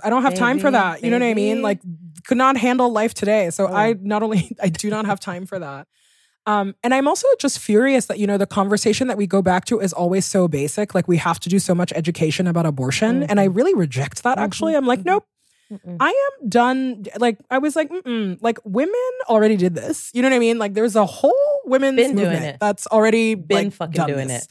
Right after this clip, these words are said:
Speaker 2: Oh, yeah.
Speaker 1: And I really reject it, that, like, our opponent doesn't know anything or that we have to educate our supporters. I even reject this premise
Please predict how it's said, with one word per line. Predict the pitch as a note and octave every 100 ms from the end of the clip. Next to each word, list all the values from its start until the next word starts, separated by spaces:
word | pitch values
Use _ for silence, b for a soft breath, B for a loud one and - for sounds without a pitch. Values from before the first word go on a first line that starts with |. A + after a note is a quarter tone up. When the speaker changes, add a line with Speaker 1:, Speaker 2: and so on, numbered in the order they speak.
| -
Speaker 2:
Oh, |
yeah. | A#3+ D#3 - _ _ _ _ -
Speaker 1:
And | A3
I | A3+
really | G3 A3 A#3+ C#4
reject | B3 B3 C#4+ A4+
it, | A3 E3
that, | F#3+ F#3+
like, | F#3+ - E3+ -
our | F#3 F#3+ F#3+
opponent | G3 F#3+ G3 G#3
doesn't | F#3+ F#3 F3
know | D#3+ F3+
anything | F#3+ G3 G3+ F#3+ F#3 F#3 F3+
or | F3+ E3+ E3 D#3+
that | E3 D#3+
we | E3+ D#3+
have | F3+
to | G#3+ F3
educate | E3 F3+ F#3
our | E3+
supporters. | - D#3+ - F#3+ F#3 F3+ F3+ E3
I | A3 A3+ D4
even | G4 F#4
reject | A3+ E3+ G#3 -
this | G3+ F#3+
premise | - F#3+ F#3+ F3 -